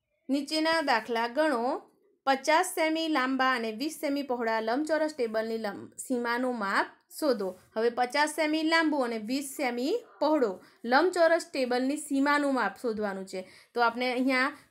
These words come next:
સૂત્ર દ્વારા પણ કરી શકીએ છીએ. સૂત્ર છે લંબચોરસ, અહીંયા તમારે અત્યારે હાલ સૂત્ર અભ્યાસ કરવાનો આવ્યો નથી, ધોરણ પાંચમાં કરવાનો છે.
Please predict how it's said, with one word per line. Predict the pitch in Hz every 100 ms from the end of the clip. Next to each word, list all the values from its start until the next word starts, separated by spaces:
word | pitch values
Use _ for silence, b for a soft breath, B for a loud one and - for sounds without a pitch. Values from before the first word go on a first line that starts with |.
| -
સૂત્ર | 285 262 277
દ્વારા | 294 269 269
પણ | 269 294
કરી | 294 294 302
શકીએ | 302 285 294
છીએ. | 294 311 311
સૂત્ર | 330 285 254 254
છે | 247 262
લંબચોરસ, | 240 254 262 254 254 -
અહીંયા | 233 240 233
તમારે | 247 247 240
અત્યારે | 233 240 240 269 302 B B B
હાલ | 226 240 277 277 -
સૂત્ર | 254 254
અભ્યાસ | 262 262 226 202 226 233
કરવાનો | 247 226 226
આવ્યો | 226 185 196 285 453
નથી, | 285 277 254
ધોરણ | 240 233 233
પાંચમાં | 214 202 247 285
કરવાનો | 311 311 294 254
છે. | 254